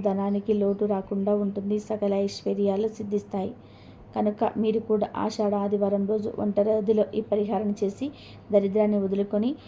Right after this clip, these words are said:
ఆనందంగా జీవించండి. ఇదండి ఈరోజు వీడియో. నా వీడియో గనక మీకు నచ్చినట్లయితే ప్లీజ్ లైక్ చేయండి, షేర్ చేయండి, సబ్స్క్రైబ్ చేయండి. మరొక మంచి వీడియోతో మళ్ళీ కలుద్దాం.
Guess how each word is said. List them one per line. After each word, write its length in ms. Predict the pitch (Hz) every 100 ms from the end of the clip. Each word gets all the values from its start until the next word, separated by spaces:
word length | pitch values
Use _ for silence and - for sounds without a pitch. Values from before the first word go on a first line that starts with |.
| - - -
ఆనందంగా 440 | 208 202 196 196 208 208
జీవించండి. 580 | 202 196 190 196 202 - - - - - - -
ఇదండి 300 | 220 233 220 208
ఈరోజు 300 | 208 202 202 202
వీడియో. 240 | 202 202 202 -
నా 80 | 202 196
వీడియో 220 | 208 214 208
గనక 240 | 202 202 208 202
మీకు 180 | 202 202
నచ్చినట్లయితే 640 | 196 190 208 208 202 208 - 214
ప్లీజ్ 260 | 214 208 202 202
లైక్ 180 | 202 202
చేయండి, 260 | 220 196 208
షేర్ 200 | - 190 190
చేయండి, 280 | 202 202 233 - - - - -
సబ్స్క్రైబ్ 520 | 311 - - 208 208 -
చేయండి. 360 | 214 202 196 196 - - - -
మరొక 280 | 208 214 214 208
మంచి 200 | 202 202 208
వీడియోతో 320 | 196 196 247 240
మళ్ళీ 220 | 214 202 208 -
కలుద్దాం. 320 | 202 202